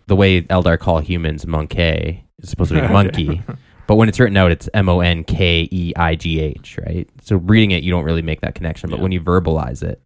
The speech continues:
Speaker 2: Yeah.
Speaker 1: as monkey,
Speaker 2: Yeah.
Speaker 3: It, you understand what they're actually going for.
Speaker 1: Yes,
Speaker 3: Yeah.
Speaker 1: yeah. And again, like, the
Speaker 3: There's
Speaker 1: author
Speaker 3: a phonet-, there's a, a phonetic level to what's happening.
Speaker 1: Yeah, and
Speaker 3: But,
Speaker 1: the
Speaker 3: but I, I don't think that doesn't really take away from the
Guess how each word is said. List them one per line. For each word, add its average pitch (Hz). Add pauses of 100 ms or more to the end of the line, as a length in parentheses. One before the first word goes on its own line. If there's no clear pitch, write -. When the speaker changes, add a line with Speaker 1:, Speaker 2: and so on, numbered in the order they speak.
(120)
Speaker 2:
Yeah. -
Speaker 1:
as 90
monkey, 80 (120)
Speaker 2:
Yeah. -
Speaker 3:
It, 170
you 147
understand 117
what 104
they're 95
actually 92
going 85
for. -
Speaker 1:
Yes, -
Speaker 3:
Yeah. 80
Speaker 1:
yeah. 76 (180)
And 156
again, 131
like, 90
the 156
Speaker 3:
There's 156
Speaker 1:
author 170
Speaker 3:
a 165
phonet-, 156
there's 135
a, 123
a 110
phonetic 101
level 87 (140)
to -
what's -
happening. -
Speaker 1:
Yeah, 95
and 76
Speaker 3:
But, -
Speaker 1:
the - (280)
Speaker 3:
but 202
I, 202
I -
don't 170
think 160
that 160
doesn't 143
really 113
take -
away 92
from 90 (240)
the 98